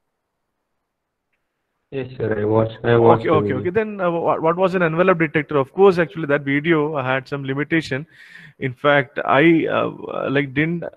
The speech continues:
Speaker 2: enable the laser pointer. So I, even though I was telling this is a diode and all, like, the pointer was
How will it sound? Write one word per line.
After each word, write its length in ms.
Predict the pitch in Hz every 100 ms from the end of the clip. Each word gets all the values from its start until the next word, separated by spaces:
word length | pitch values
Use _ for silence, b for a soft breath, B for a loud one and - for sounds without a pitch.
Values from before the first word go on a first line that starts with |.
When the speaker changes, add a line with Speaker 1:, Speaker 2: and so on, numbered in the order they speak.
| - -
Speaker 2:
enable 360 | 131 139 170 170
the 140 | 170
laser 320 | 160 151 160 165
pointer. 460 | 160 143 131 113
So 160 | 104 131
I, 60 | 123
even 280 | 131 151
though 120 | 160 151
I 100 | 147
was 200 | 156 -
telling 380 | 135 139 139
this 340 | 131 143 - -
is 180 | 143 143
a 60 |
diode 460 | 135 131 135 139 135
and 120 | 127
all, 260 | 123 127 170 - -
like, 180 | 131 123
the 100 | 135
pointer 420 | 135 131 147 156
was 200 | 147